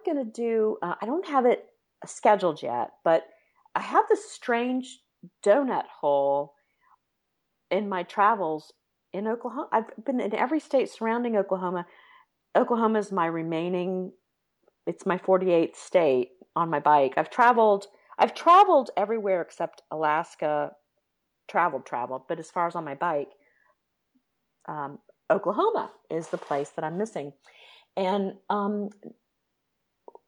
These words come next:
what I'm gonna do is, I do enjoy history, as we've discussed, and President Andrew Jackson was born, um, in the county adjoining the one that I live in. He was born, um, and the,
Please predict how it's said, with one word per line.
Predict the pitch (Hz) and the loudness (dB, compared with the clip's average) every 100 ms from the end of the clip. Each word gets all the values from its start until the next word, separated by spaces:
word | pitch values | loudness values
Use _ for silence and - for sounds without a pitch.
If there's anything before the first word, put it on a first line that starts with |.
| - - - | -20 -20 -16
what | 202 214 226 294 | -14 -10 -2 0
I'm | 466 | 2
gonna | 508 453 - 175 160 | 4 4 4 0 0
do | 165 | 0
is, | 165 165 - _ - | 0 -2 -10 _ -4
I | 185 | -4
do | 180 247 311 | 0 0 0
enjoy | 285 214 185 185 | 0 2 2 2
history, | 175 - - 135 143 | -2 -4 -4 -2 -2
as | 151 - | -4 -2
we've | 160 156 | -4 -4
discussed, | 147 - 180 156 - - _ _ _ _ _ | -10 0 2 4 0 -10 _ _ _ _ _
and | 196 196 196 202 - _ - | 0 2 0 -2 -8 _ 0
President | 277 294 330 320 214 | 4 4 4 2 4
Andrew | 226 226 196 | 4 4 0
Jackson | - 175 180 - 143 151 | 2 2 0 -6 -6 -2
was | 160 | -4
born, | - - 190 180 151 147 156 175 _ _ _ - | -4 0 2 4 2 -2 -6 -12 _ _ _ -8
um, | 156 139 139 - - | -4 -4 -6 -8 -4
in | 180 | -2
the | 170 | -2
county | 165 - 196 185 175 160 | -4 -2 0 2 0 -2
adjoining | 160 165 160 165 151 151 151 | 0 2 2 0 -2 -4 0
the | 151 | 2
one | 143 143 | 2 0
that | 139 | 2
I | 135 | 2
live | 135 123 135 | 2 -2 -4
in. | 139 - 151 | -8 -8 -6
He | 165 | -4
was | 156 | -4
born, | - 165 160 156 151 151 _ _ _ _ _ - - | -2 0 2 0 -2 -8 _ _ _ _ _ -10 -4
um, | 147 139 147 - - | -2 -2 -4 -6 -4
and | - | 0
the, | 175 | 0